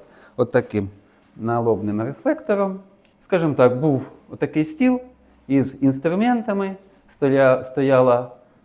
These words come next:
лампа, від якої ловився зайчик. До цього ми, е, працювали без цього обладнання.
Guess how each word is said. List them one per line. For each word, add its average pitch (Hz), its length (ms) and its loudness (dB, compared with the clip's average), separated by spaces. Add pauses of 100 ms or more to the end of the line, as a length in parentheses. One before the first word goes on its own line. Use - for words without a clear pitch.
(120)
лампа, 190 560 0 (240)
від 113 180 -6
якої 120 580 -2
ловився 127 440 0
зайчик. 147 520 0
До 107 180 -2
цього 135 340 0
ми, 123 160 -4
е, 123 320 -12 (600)
працювали 113 580 4
без 95 220 -6
цього 104 200 0
обладнання. 82 480 -6